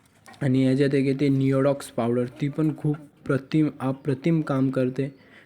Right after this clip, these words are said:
तर तुम्ही या दोन पावडर देऊ शकता थंडीमध्ये. आणि तुम-, हवामान बदललं तर तुम्ही या पावडरचा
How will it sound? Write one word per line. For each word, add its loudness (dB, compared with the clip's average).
तर -2
तुम्ही 0
या 0
दोन -2
पावडर 2
देऊ 0
शकता -8
थंडीमध्ये. 2
आणि -2
तुम-, -2
हवामान 2
बदललं 2
तर 0
तुम्ही 0
या 0
पावडरचा 0